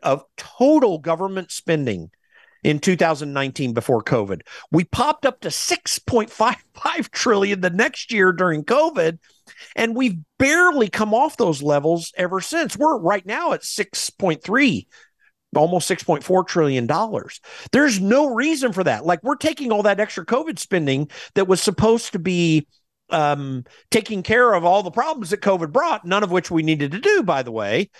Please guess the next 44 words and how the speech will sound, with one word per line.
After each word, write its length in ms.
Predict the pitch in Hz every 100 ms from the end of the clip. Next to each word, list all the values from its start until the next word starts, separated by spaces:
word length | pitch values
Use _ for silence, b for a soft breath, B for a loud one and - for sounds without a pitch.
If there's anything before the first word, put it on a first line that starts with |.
| B B B
And, 240 | 185 175 -
and 220 | 185 170
now 340 | 220 311 339 240
we've 300 | 185 208 185
replaced 460 | 175 226 269 -
that 180 | 226 185
spending 480 | - 185 160 156 147
with 140 | 147
just 200 | 160 156 _ _ _ _
paying 260 | 190 185 170
out 140 | 165
money 280 | 196 349 381
to 80 | 277
people 320 | 180 143 131
'cause 200 | 151 165
we 120 | 196
don't 160 | 208 196
have 160 | 214
a 40 | 196
covid 280 | 156 131 110
disaster 480 | 104 101 92 -
right 180 | 95 90
now. 220 | 82 - - B -
It's 160 | 233
insane. 560 | 285 247 - 330 320 208 _ _ -
There's 220 | 214 175
no 160 | 202 214
reason 460 | 185 190 175 139
for 260 | - 117 87
it. 80 | -
So, 400 | - 156 143 - _ - b _ 156
uh, 180 | 202 147 139
Mike 320 | 151 202 226
Johnson 460 | 202 220 208 190
is 120 | 135 -
failing 600 | 170 160 165 139 123 127
miserably 580 | 147 170 160 123 120 104
right 240 | 101 95
now. 160 | 95 107
Everybody 480 | 233 240 185 151
I 120 | 135 180
talk 260 | 180 175
to 120 | - 143
in, 160 | 127